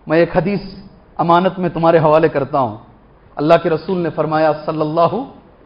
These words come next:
अलैहि वसल्लम, "तसहरु नि'म सुहूरिल मुमिन अत्तमर।" मुसलमान की सबसे बेहतरीन सहरी, एक मुसलमान की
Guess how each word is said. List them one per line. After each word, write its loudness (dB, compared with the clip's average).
अलैहि 0
वसल्लम, -4
"तसहरु 6
नि'म 4
सुहूरिल 2
मुमिन 2
अत्तमर।" 2
मुसलमान 6
की 0
सबसे 0
बेहतरीन 6
सहरी, 0
एक 6
मुसलमान 6
की 0